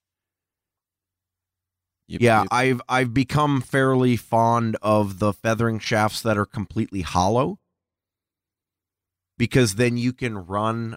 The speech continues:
Speaker 2: uh, what I do is for the ones that are hollow, and now I can't, I, are Goblins hollow, or am I thinking of my German helis? I know the German helis are hollow, uh, but what I will basically do is I'll soak it in alcohol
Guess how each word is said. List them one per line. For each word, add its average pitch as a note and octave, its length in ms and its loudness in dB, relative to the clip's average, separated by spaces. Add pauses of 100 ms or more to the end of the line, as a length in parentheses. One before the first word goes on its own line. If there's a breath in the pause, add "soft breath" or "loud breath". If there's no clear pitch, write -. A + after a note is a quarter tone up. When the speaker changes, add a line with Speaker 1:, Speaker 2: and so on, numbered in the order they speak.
(120)
Speaker 2:
uh, F#2 280 0
what G#2 220 4
I A#2 160 2
do B2+ 300 2
is G2 360 -2 (100)
for A#2+ 100 0
the G#2 100 2
ones A2+ 300 0
that G2 160 0
are G2+ 180 2
hollow, D#2+ 500 -4 (640)
and G2 180 -2
now G#2 280 4
I G2 140 2
can't, - 300 -10
I, G2 140 -8 (280)
are A#2+ 80 -6
Goblins D3 480 -2
hollow, C3+ 460 0 (500)
or G#2 160 2
am G2+ 120 2
I G2+ 100 2
thinking G2+ 400 -8
of F2+ 120 -4
my F#2 180 0
German E2 400 -4
helis? D2+ 540 -6 (360)
I G2+ 120 0
know B2+ 240 2
the B2+ 120 0
German G#2 400 -2
helis F2+ 420 -2
are D2+ 80 -6
hollow, C#2+ 460 -6 (560)
uh, G2+ 240 4
but G#2 300 0
what A#2 180 2
I A#2 120 2
will A#2 200 0
basically A2+ 640 0
do G#2+ 420 4
is G2 220 0
I'll G2+ 240 2
soak B2 360 -2
it B2 160 -2
in G#2 80 -10
alcohol F#2+ 680 -4